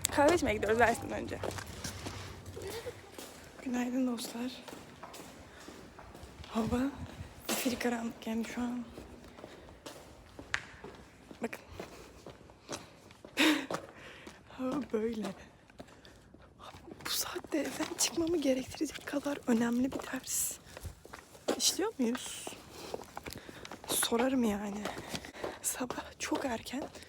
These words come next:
Zaten ananı sikeyim. Ha, insanmış. Yani kuşlar bile uyanmadı farkındaysanız. Cik cik.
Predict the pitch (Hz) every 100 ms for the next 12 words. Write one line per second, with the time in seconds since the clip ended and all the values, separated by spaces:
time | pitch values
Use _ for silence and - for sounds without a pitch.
0 | - - - 269 254 - 285 - - -
1 | - - 254 254 254 - - - - -
2 | - - - - - - - - - -
3 | - - - - - - - 233 202 214
4 | 196 185 - - - - - - - -
5 | - - - - - - - - - -
6 | - - - - - - - - 220 202
7 | 202 208 - - - - - - 247 233
8 | 240 262 254 220 208 - 196 - 208 208
9 | 247 240 - - - - -